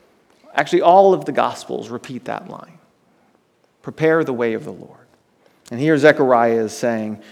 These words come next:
"You will be called the prophet of the Most High, for you will go before the Lord to prepare his ways and to give knowledge of salvation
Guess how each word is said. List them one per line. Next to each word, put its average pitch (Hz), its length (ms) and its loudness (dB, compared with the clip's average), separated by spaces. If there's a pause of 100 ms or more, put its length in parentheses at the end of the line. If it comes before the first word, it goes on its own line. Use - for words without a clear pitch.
(160)
"You 180 300 2
will 196 140 4
be 147 100 0
called 120 340 2
the 117 60 -4
prophet 170 480 -2
of 135 80 -4
the 131 80 -2
Most 123 260 -4
High, 120 140 0
for 139 160 0
you 196 260 4
will 233 220 8
go 180 240 6
before 175 340 2
the 170 140 2
Lord 151 340 4 (280)
to 156 100 -2
prepare 190 800 6 (260)
his 160 540 6 (240)
ways - 880 4 (2000)
and 120 140 -10
to 135 60 -6
give 123 300 0
knowledge 185 800 6 (840)
of 117 80 -14
salvation 120 1000 4